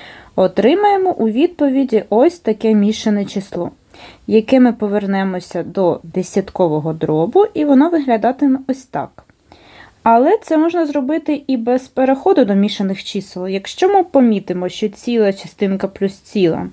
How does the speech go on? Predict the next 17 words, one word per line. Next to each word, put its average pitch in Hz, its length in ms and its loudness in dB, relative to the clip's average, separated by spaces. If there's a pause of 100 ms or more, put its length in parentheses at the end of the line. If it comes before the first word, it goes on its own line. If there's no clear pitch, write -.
(600)
чотирнадцять 208 720 2
додати 180 400 -2
сім, 156 400 -8
це 220 140 0
ж 214 80 0
буде 214 260 4
двадцять 208 440 -2
один, 220 340 0 (640)
а 226 160 4
двадцять 240 400 0
п'ять 202 260 0
додати 196 400 -2
вісім — 269 400 0
тридцять 214 500 -8
три. 202 260 -2 (760)
Тобто 208 360 -2
додавання 311 800 0